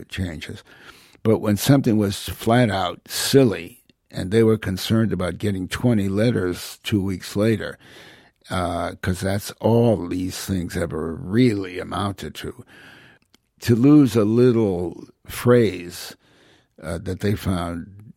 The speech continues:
you know, that they had to reject, uh, was not the problem. It wasn't, the show could exist without the phrase, but to lose that when it was, say, flat out silly, uh,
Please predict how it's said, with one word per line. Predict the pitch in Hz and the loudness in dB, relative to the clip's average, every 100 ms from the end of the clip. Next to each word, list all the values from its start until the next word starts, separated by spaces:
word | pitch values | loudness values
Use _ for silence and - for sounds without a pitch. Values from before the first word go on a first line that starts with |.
| - | -18
you | 92 90 92 87 | -16 -10 -8 -8
know, | 85 | -10
that | 90 95 - | -8 -10 -6
they | 90 90 87 - | -8 -6 -10 -8
had | - 113 98 | -2 0 0
to | 98 | -4
reject, | 87 87 - 95 90 _ _ - - _ _ - | -4 -6 -4 -4 -6 _ _ -20 -20 _ _ -14
uh, | - 87 82 87 90 - _ _ _ - | -8 -6 -6 -8 -10 -14 _ _ _ -4
was | 104 95 | -2 2
not | 120 107 95 _ _ _ _ - | 2 2 -2 _ _ _ _ -8
the | |
problem. | 98 104 95 87 | -2 -2 -2 -4
It | 87 | -4
wasn't, | 107 101 98 - | -4 -2 -4 -6
the | - 90 90 90 101 | -14 -12 -12 -6 -4
show | - 131 117 | 4 4 4
could | 107 | 0
exist | 98 95 101 110 - | -4 -4 -2 -2 -4
without | 95 90 | -4 -6
the | 90 87 | -6 -4
phrase, | 113 107 95 | -2 -2 -4
but | 98 95 | -8 -4
to | 104 | 0
lose | 127 170 143 - | 4 6 4 -4
that | 78 69 - _ - - - | -8 -10 -14 _ -20 -20 -8
when | 98 | -6
it | 92 | -6
was, | 98 90 | -8 -8
say, | - 104 98 87 _ | -4 -4 -4 -6 _
flat | - 123 117 | -4 0 0
out | 92 92 - | -2 -6 -8
silly, | - 131 107 87 - _ _ _ _ _ - | 0 2 2 -4 -12 _ _ _ _ _ -10
uh, | 98 95 92 | -6 -4 -4